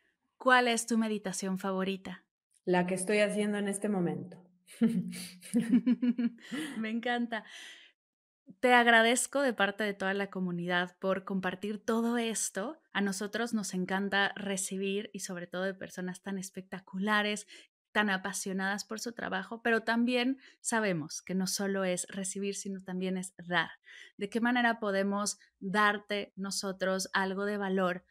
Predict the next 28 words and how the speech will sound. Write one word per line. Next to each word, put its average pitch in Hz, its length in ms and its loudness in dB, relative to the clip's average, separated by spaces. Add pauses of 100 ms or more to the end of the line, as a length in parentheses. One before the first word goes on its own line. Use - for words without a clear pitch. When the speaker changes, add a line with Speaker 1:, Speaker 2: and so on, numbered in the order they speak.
(160)
Speaker 1:
sumando 208 680 2
a 190 120 -4
todo 190 220 2
lo 190 120 0
que 190 120 -4
nos 180 160 -6
acabas 175 480 -6
de 196 160 -2
regalar? 175 560 -2 (180)
Algo 202 300 0
que 233 80 -6
estés 208 280 -8
trabajando, 220 800 2
algo 214 400 -2 (300)
que 202 200 0
conecte 202 440 -2
contigo, 226 720 0
algo 214 360 0
que 208 300 -4 (240)
digas, 208 540 0
"Esta 220 280 -10
sería 214 300 -6
una 202 160 -6
manera 185 400 -4
de 180 300 -2
recibir 190 500 -4
para 190 220 -6
mí". 175 180 -8